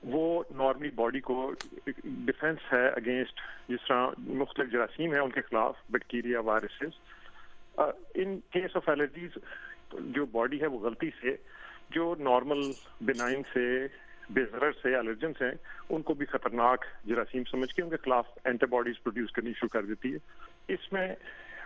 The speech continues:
histamine جو ہے وہ release ہوتی ہے۔ باڈی جو ہے وہ نارملی histamine produce کرتی ہے اور small گر-، granules کی form میں ایک type of cells ہوتے ہیں، mast cells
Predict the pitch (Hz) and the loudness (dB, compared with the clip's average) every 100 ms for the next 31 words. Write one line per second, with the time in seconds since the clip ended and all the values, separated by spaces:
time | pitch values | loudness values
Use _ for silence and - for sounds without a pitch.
0 | - - 160 - 190 185 190 180 151 143 | -12 -6 -4 2 2 4 0 2 4 4
1 | 147 147 120 120 135 123 117 - 104 98 | 4 0 0 -2 -2 0 -4 -2 -2 -4
2 | - - - - - 120 120 185 185 156 | -8 -12 -12 -12 -2 2 2 0 -2 0
3 | 165 160 123 110 117 139 160 123 - 131 | 2 2 2 2 2 0 -2 -2 -2 0
4 | 135 127 117 107 110 139 135 151 170 202 | 0 0 0 0 0 0 0 -2 -4 -8
5 | - - - - 147 156 - - - 175 | -20 -20 -20 -2 0 0 -2 -8 2 4
6 | 190 160 139 - 135 135 135 160 - 156 | 4 2 -2 2 2 4 2 0 0 -2
7 | - 123 127 127 165 - 139 - - - | 4 4 4 2 0 -4 -6 -6 -10 -10
8 | - - 131 147 151 - 135 139 117 160 | -6 4 4 4 -2 0 0 0 -2 -2
9 | 170 110 117 120 123 - - - - 135 | -2 0 6 6 4 -2 -18 -18 0 2
10 | 110 | 2